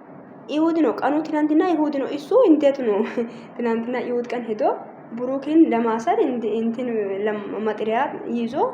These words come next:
ብሩክን እንትን ነገ <laughs> ኧረ፣ ኧረ፣ ኧረ ቀልድ እኮ አይጠገብም። ብራዘር፣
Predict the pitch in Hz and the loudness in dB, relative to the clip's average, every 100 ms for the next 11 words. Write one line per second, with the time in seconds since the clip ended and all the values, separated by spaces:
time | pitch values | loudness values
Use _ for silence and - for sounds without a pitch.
0 | - - - 285 311 311 311 453 539 453 | -6 -18 -14 -2 0 2 2 2 2 0
1 | 381 349 320 302 339 539 480 339 - - | 2 6 6 6 2 2 2 0 -2 -6
2 | 339 - 349 - - - - - - - | -6 -4 -8 -8 -8 -10 -18 -20 -20 -20
3 | - - - - - 392 311 359 466 466 | -20 -20 -20 -20 -6 -2 2 2 2 0
4 | 453 415 - - 320 320 311 311 302 294 | -4 -6 -12 -4 4 6 6 4 2 2
5 | 285 285 294 294 302 294 277 269 254 247 | 0 0 -2 0 -4 -2 0 0 -2 0
6 | 247 247 240 233 226 220 220 | 0 0 0 2 2 2 -2